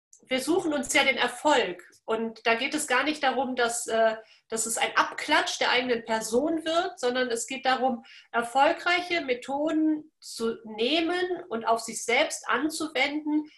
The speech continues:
die dann vielleicht im Wording ähnlich sind, die vielleicht auch in, in der Tonalität ähnlich sind, aber trotzdem musst du deine eigene Persönlichkeit bleiben. Ähm, und, ähm, so,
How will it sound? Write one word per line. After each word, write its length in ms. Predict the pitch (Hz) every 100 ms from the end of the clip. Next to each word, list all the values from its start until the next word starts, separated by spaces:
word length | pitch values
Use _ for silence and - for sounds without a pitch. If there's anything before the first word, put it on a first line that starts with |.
| _
die 100 | 226
dann 160 | 226 226
vielleicht 320 | - 214 202
im 180 | 196 190
Wording 380 | 196 294 320 247
ähnlich 500 | 202 214 208 190 -
sind, 240 | 196 196
die 120 | 196
vielleicht 400 | 190 214 202 -
auch 180 | 196 202
in, 200 | 202 202 -
in 100 | 196
der 160 | 190 - _ -
Tonalität 720 | 233 226 208 214 - 269 392 -
ähnlich 400 | 214 214 190 -
sind, 140 | 190
aber 200 | 190 190
trotzdem 480 | - 285 294 - 262
musst 240 | 269 -
du 60 | 247
deine 280 | 226 226 -
eigene 320 | 214 254 240
Persönlichkeit 800 | 247 226 247 269 - 226 202 -
bleiben. 480 | - 190 196 269 - - - - -
Ähm, 480 | 220 214 220 220 - _ _ _ _ _
und, 460 | 220 226 220 220 226
ähm, 340 | 220 214 214
so, 140 | -